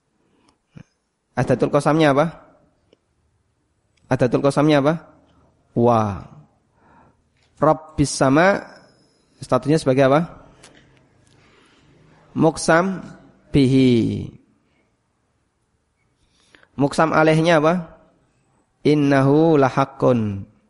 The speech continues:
Amilul qasam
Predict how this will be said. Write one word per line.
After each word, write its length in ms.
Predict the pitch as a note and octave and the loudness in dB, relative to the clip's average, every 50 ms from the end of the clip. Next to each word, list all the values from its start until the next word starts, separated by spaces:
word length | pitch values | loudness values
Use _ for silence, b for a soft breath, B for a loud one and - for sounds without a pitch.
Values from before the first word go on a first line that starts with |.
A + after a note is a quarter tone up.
| _ _ _ _ _ _ _ _ _ _ _ _ _ _ _ _ _ _ B B B B B B B B B B _ D3 | _ _ _ _ _ _ _ _ _ _ _ _ _ _ _ _ _ _ B B B B B B B B B B _ 0
Amilul 400 | D3+ E3 E3+ F3+ F3+ F3+ F3 F3 | 0 2 2 2 2 2 2 2
qasam 560 | F3 F3 - - G3 G3+ G#3+ A#3 A#3+ A#3+ | 0 0 2 2 2 2 2 0 -2 -6